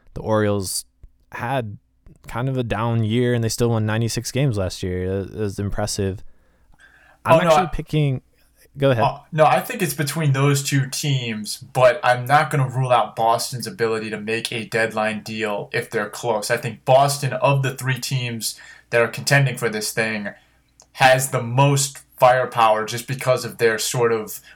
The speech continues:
Speaker 2: reputation to make a deal at the deadline and improve. So I, I wouldn't rule out, I'm not ruling out Boston, but I think they're third right now.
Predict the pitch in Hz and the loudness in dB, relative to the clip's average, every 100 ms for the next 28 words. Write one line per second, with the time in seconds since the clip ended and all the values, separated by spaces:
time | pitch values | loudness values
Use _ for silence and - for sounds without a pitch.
0 | _ 120 113 113 107 - 120 117 - 107 | _ 0 0 -2 -6 -2 -2 -2 -4 -6
1 | 101 95 - _ _ _ _ - 135 120 | -8 -12 -16 _ _ _ _ 0 0 2
2 | 127 127 120 - 117 110 107 107 110 107 | 0 0 -4 -4 -2 0 -2 -2 0 2
3 | 107 104 104 101 95 - 110 104 - - | 2 -2 -6 -10 -14 -12 -10 -8 -8 -4
4 | 127 113 - - - 120 - 120 123 123 | 0 0 0 -12 0 2 2 2 2 4
5 | 170 175 151 151 143 131 131 147 147 147 | 2 2 2 4 4 2 4 2 4 0
6 | 147 135 123 - 113 113 - 104 107 107 | 2 2 2 2 2 2 0 -4 -2 -2
7 | - 135 131 113 - 123 135 139 139 120 | -2 -2 -2 -4 -2 0 2 2 2 0
8 | 110 107 104 | 2 2 0